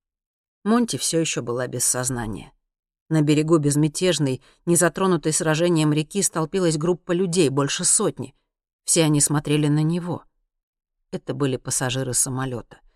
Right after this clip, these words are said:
Генри вдруг ощутил желание оказаться среди своих, среди настоящих людей с земли. Он подхватил Монти и на трясущихся ногах двинулся вперёд. Вот Эмма с Сарой на руках,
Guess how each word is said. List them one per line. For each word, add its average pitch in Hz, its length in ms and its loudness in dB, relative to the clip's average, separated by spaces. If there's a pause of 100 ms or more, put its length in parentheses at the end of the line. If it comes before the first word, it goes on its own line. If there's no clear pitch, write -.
(280)
Генри 165 320 4
вдруг 160 340 -2
ощутил 170 440 -2
желание 160 500 0
оказаться 165 460 -2
среди 156 320 0
своих, 170 540 0 (260)
среди 165 320 2
настоящих 170 800 0
людей 165 360 4
с 160 40 4
земли. 170 520 2 (920)
Он 160 180 0
подхватил 151 600 -4
Монти 160 500 0 (520)
и 180 80 0
на 175 120 4
трясущихся 165 720 -2
ногах 143 380 -2
двинулся 127 500 -4
вперёд. 120 420 -12 (680)
Вот 190 160 -2 (140)
Эмма 147 460 2 (240)
с - 100 -2
Сарой 143 400 2
на 139 120 0
руках, 139 480 -6